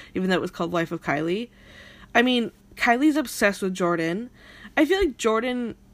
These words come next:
isn't as obsessed with Kylie. I think that she kind of wishes, like, she had her own spotlight, but I mean, they're, they're crazy close. I mean, me and my best friend have been best friends for, like,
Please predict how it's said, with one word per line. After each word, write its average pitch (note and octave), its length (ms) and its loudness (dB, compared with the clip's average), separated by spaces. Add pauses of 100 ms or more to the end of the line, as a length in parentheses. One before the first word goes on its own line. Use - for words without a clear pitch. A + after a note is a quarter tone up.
(320)
isn't A#3+ 340 0
as F#3+ 260 2
obsessed B3 320 -4
with C#4 140 -4
Kylie. C#4 480 0
I G#3+ 120 -2
think G3 280 -6
that F#3+ 140 -2
she F#3+ 400 -2
kind - 300 -4
of F#3 260 -6
wishes, F#3+ 440 -4
like, D#3 160 -6
she - 160 -6
had F#3 160 -6
her F3+ 200 -2
own F3+ 220 -2
spotlight, A3 560 -2
but E3+ 240 0 (680)
I A#3+ 80 6
mean, B3+ 180 0
they're, B3 240 2
they're A#3+ 320 0
crazy B3 640 2
close. F#3+ 540 -2
I - 60 2
mean, A3+ 280 0 (120)
me C4 180 0
and G4 100 2
my D#4+ 120 2
best C#4 200 -4
friend A3 220 0
have A3 140 -4
been G3 280 -4 (120)
best F#3+ 280 -4
friends F3+ 420 0 (120)
for, F#3+ 180 -2
like, E3 240 -2